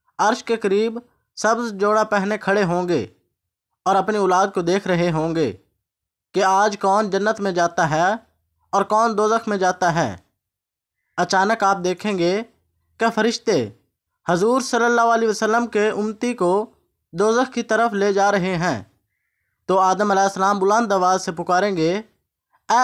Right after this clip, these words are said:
अहमद, ए अहमद।" तो हजूर सल्लल्लाहु अलैहि वसल्लम फरमाएंगे, "लब्बैक, ए अबुल बशर, आदम अलैहिस्सलाम।"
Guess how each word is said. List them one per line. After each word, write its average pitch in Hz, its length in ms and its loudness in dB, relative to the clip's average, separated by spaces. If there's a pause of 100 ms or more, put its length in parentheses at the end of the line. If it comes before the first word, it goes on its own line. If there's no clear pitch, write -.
(120)
अहमद, 214 440 0 (420)
ए 226 100 2 (180)
अहमद।" 190 480 0 (800)
तो 190 80 2
हजूर 180 320 2
सल्लल्लाहु 214 440 2
अलैहि 208 120 2
वसल्लम 208 320 -2
फरमाएंगे, 190 500 0 (600)
"लब्बैक, 196 600 0
ए 220 280 0
अबुल 220 340 0
बशर, 196 480 -2 (600)
आदम 202 340 2
अलैहिस्सलाम।" 190 640 0